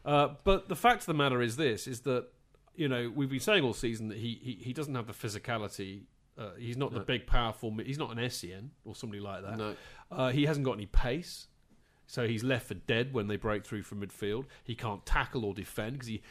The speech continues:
Speaker 1: because he played for Arsenal and, and Barcelona, nobody's ever taught him how to defend 'cause they don't consider it important.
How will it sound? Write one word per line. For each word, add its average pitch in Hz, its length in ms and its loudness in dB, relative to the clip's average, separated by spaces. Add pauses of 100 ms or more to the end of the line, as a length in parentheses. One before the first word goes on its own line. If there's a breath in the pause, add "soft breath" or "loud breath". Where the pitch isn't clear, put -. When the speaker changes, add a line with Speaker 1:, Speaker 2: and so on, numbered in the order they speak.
(140 loud breath)
Speaker 1:
because 175 300 2
he 117 80 -2
played 117 260 2
for 110 140 2
Arsenal 104 320 2
and, 98 140 -2
and 104 180 -4
Barcelona, 107 640 -2
nobody's 120 320 0
ever 95 140 -4
taught 127 320 8
him 101 80 -6
how 92 140 -8
to 90 80 -14
defend 95 420 -8
'cause 101 80 -8
they 101 80 -4
don't 101 160 -6
consider 98 360 -6
it 67 60 -8
important. 92 560 -4